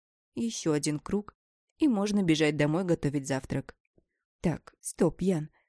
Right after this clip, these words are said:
У нас же холодильник совсем пустой. Как я могла забыть об этом? Останавливаюсь посреди тропинки рядом с питьевым фонтанчиком.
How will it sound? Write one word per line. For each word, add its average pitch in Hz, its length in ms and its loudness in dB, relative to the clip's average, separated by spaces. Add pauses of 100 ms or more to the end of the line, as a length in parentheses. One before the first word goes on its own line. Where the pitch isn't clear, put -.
(340)
У 277 80 2
нас 208 220 2
же 170 120 2
холодильник 202 580 2
совсем 180 320 -2
пустой. 165 440 0 (720)
Как - 240 -8
я 269 60 4
могла 254 260 4
забыть 240 340 4
об 160 120 2
этом? 156 320 0 (720)
Останавливаюсь 254 800 2
посреди 175 420 -2
тропинки 185 500 2
рядом 170 280 4
с - 100 -10
питьевым 175 400 -2
фонтанчиком. 156 760 -2